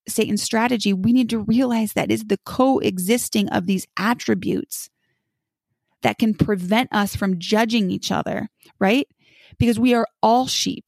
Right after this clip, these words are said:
in the fold of the great shepherd. I mean, the very existence of your life is weakness and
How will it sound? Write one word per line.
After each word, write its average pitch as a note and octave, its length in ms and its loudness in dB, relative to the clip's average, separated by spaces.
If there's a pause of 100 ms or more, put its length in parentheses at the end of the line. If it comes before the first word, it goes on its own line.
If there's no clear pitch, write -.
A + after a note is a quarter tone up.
(160)
in G#3 120 0
the G3 100 0
fold A#3+ 480 2
of G3+ 100 0
the - 80 0
great G#3 320 -2
shepherd. - 500 -4
I - 80 -2
mean, A3 120 4
the G#3+ 80 4
very A#3 300 2
existence G3 920 -2
of F#3 140 -2
your G3 240 2
life F#3 560 0
is F#3 180 0
weakness F#3 680 0
and F#3 140 -2